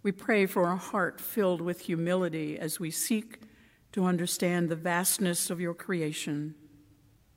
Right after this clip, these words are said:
We pray for a heart filled with honesty, patience, and discernment to look inside our souls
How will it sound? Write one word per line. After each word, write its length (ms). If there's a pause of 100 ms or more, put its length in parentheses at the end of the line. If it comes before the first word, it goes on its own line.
(720)
We 80
pray 300
for 240
a 60
heart 280
filled 440
with 200
honesty, 600 (880)
patience, 760 (640)
and 140
discernment 720 (720)
to 60
look 220
inside 580
our 340
souls 840